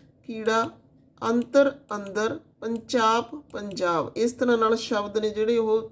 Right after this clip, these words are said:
ਚੇਂਜ ਹੋ ਗਏ, ਬਦਲੀਆਂ ਗਈਆਂ ਧੁਨੀਆਂ। ਡਾਕਟਰ ਗ੍ਰੀਅਰਸਨ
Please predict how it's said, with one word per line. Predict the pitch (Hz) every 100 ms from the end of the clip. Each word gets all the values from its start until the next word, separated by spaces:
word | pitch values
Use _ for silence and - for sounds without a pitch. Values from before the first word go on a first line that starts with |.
| -
ਚੇਂਜ | 208 208 202
ਹੋ | 214 190
ਗਏ, | 214 269 - _ _ _ _ _ _ _ _ _ _ _ -
ਬਦਲੀਆਂ | 202 214 240 254 247
ਗਈਆਂ | 220 196 196
ਧੁਨੀਆਂ। | 214 196 175 123 - _ _ _ _ _ _ _ _ -
ਡਾਕਟਰ | 240 226 233 269 269
ਗ੍ਰੀਅਰਸਨ | 240 240 269 269 277 262 254 247